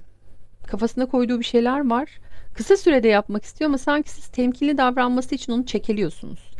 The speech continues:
Bir çekişme, e, bir kişiyi kontrol etme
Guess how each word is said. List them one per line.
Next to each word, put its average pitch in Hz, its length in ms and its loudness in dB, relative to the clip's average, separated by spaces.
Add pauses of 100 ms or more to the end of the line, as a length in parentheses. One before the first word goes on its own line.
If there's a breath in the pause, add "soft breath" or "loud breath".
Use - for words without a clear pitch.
(240 soft breath)
Bir 240 160 2
çekişme, 233 580 2 (680 loud breath)
e, 190 840 -2 (320)
bir 185 400 -2
kişiyi 247 320 -2
kontrol 226 460 0
etme 185 400 -2